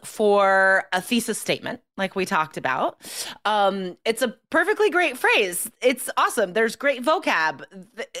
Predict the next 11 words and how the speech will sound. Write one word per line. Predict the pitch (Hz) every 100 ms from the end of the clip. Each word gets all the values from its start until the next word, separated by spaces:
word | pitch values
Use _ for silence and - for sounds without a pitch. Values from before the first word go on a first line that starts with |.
| -
it, | 262
you're | 254 294
not | 320 330
memorizing | 262 285 349 302 240 214 220
a | 214
whole | 202 - 247 247 247 233
thing | - 269 302 208 185
and | 180
copying | 175 214 208 214 208 202
it | -
down. | 247 196